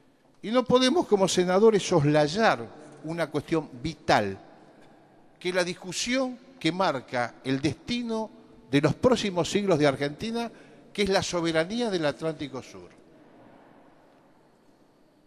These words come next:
Esta cuestión de soberanía del Atlántico Sur está íntimamente vinculado a la posibilidad de la explotación autónoma de nuestros recursos y sus puestas en valores.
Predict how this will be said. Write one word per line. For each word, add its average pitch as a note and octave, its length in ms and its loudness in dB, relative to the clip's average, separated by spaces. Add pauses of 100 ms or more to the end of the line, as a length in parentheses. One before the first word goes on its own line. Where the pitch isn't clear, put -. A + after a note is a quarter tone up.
(600)
Esta G#3 220 -6
cuestión G#3+ 320 4
de G#3 80 8
soberanía F3+ 480 4
del F3+ 120 4
Atlántico F3 500 2
Sur G3 300 -6 (920)
está D#3 240 -4
íntimamente F3 640 2
vinculado C#3+ 760 4
a B2+ 60 -2
la B2 160 -2
posibilidad C3+ 640 -2
de E3 80 -2
la C#3+ 80 -2
explotación B2+ 540 -4
autónoma B2+ 760 0 (600)
de B2+ 80 -10
nuestros B2+ 300 -6
recursos D3+ 500 -8
y C3 40 -10
sus A#2+ 180 -12
puestas - 640 -12 (320)
en A#2+ 160 -10
valores. G2 560 -8